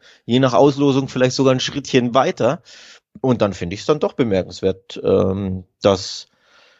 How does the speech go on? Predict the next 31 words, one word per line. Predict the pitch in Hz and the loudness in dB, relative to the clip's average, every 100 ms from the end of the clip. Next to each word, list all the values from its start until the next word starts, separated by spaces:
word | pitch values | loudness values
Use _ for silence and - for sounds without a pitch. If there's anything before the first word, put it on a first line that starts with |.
| _ _ _ | _ _ _
äh, | - 104 104 104 | 2 6 6 6
die | 101 110 | 2 -2
Polen | - 104 107 104 | 4 4 4 2
beide | 113 151 180 123 | 2 2 2 0
schlagen | 117 104 98 | 2 2 0
konnten. | 87 98 92 107 | -4 -6 -6 -14
Denn | 98 98 | -10 -2
auch | 120 - | -2 0
der | 131 135 | -4 -4
Ukraine | - 139 196 330 131 | -2 0 2 0 0
traue | - 101 95 | 0 0 0
ich | 107 | 0
ja | 98 | -2
die | 98 | -2
K-O-Runde | 104 85 92 92 92 | -4 -4 -6 -6 -6
zu. | - 120 | -6 -8
Von | 117 113 | -2 2
daher | 107 113 117 | 4 6 6
waren | 107 | 4
das, | 143 - | 2 -4
finde | - 185 185 | -6 -6 -4
ich, | 208 208 | -4 -6
zwei | - 165 | 0 0
kleine | 170 165 170 | 2 2 2
Ausrufezeichen, | 120 127 - 147 156 - 151 170 | 2 0 -2 -6 -4 0 -2 -2
die | 160 | -6
die | 165 | -8
Polen | - 160 160 | -2 -2 2
da | 156 | 2
gesetzt | 147 156 - - | 2 -2 -4 2
haben. | 151 180 | 2 2